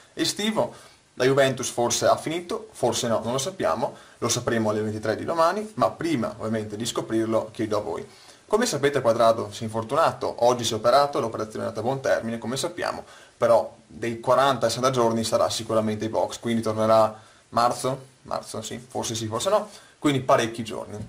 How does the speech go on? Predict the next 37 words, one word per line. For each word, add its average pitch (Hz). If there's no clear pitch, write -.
Dybala 127
torna 113
anche 107
a -
metà 113
febbraio, 120
abbiamo 117
molti 143
giocatori 113
a -
disposizione 110
davanti 135
perché 107
il 104
centrocampo 107
mi 101
pare 101
che 104
stia 107
molto 101
bene, 110
però -
il 147
discorso 120
ovviamente 110
è 113
solo 123
per 110
l'attacco, 110
la 110
fase 113
offensiva, 110
gli 95
esterni 104
e 104
così 104
via. -